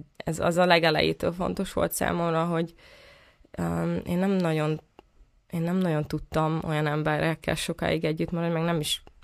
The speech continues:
voltam sose együtt olyan emberekkel, akiknek nem volt jó humorérzéke, meg, ö,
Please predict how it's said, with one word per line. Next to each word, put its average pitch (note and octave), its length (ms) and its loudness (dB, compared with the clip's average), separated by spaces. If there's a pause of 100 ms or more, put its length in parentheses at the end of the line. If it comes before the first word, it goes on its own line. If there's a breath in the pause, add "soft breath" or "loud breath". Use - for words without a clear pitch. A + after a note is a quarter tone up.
(240)
voltam E3 360 -4
sose F#3+ 280 -4
együtt G3+ 320 -2
olyan F#3 180 0
emberekkel, F#3 420 -2
akiknek F#3+ 360 -4
nem F3+ 180 0
volt F3+ 320 0
jó - 220 2
humorérzéke, G#3 880 0 (800 loud breath)
meg, F3 220 0
ö, E3+ 320 6